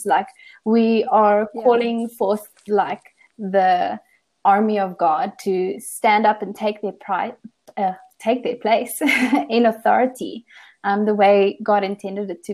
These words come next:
Speaker 1: be, um, to not kind of, <sighs> uh, tiptoe around these difficult conversations, but kind of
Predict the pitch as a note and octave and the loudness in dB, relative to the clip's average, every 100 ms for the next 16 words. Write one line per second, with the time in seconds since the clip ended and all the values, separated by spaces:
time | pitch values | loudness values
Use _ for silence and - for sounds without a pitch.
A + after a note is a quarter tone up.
0 | F#3 C#3+ A3 - _ - - G3+ G3 G3+ | -10 -10 -12 -16 _ -20 -4 0 0 -2
1 | - A3 G#3+ A3+ - - B3+ A3+ A3 A3 | -2 0 0 -2 -6 -2 0 0 -2 -8
2 | _ _ _ _ _ - - - _ _ | _ _ _ _ _ -16 -16 -20 _ _
3 | _ _ _ _ _ G3 G#3 - - - | _ _ _ _ _ -6 -6 -8 -18 -2
4 | C#4+ C4+ C4 A#3 G#3+ G3 G3 G#3 G#3 G3 | -2 0 4 4 6 4 4 2 -2 -4
5 | G3+ G#3+ G3+ G3+ G3 F3+ F#3 - G#3+ - | -8 -2 -2 -2 -6 -6 -8 -8 -10 -12
6 | G#3 G#3 G3+ G3+ G3+ G3 | -14 -12 -12 -8 -8 -8